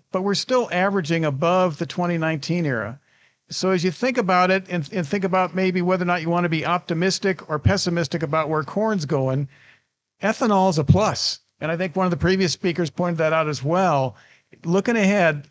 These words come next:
it, when U S D A makes their next round of revisions in January, it would not be surprising to see them increase the ethanol production numbers, the number of bushels going into ethanol.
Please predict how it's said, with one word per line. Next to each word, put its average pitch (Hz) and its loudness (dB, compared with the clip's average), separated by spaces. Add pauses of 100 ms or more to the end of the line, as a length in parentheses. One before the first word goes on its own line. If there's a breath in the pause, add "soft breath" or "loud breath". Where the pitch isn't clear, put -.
(100)
it, 156 -10
when 147 -4
U 175 4
S 160 2
D 170 2
A 165 2
makes 165 -2
their 139 2
next 156 0
round 156 0
of 147 0
revisions 143 0
in 135 2
January, 135 2
it 202 -2
would 214 0
not 185 0
be 190 -2
surprising 156 0
to 135 -2
see 156 -2
them 147 2
increase 147 -2
the 131 -6
ethanol 135 -2
production 143 -2
numbers, 127 -4
the 139 -4
number 139 0
of 123 -4
bushels 139 0
going 143 0
into 151 -2
ethanol. 123 -4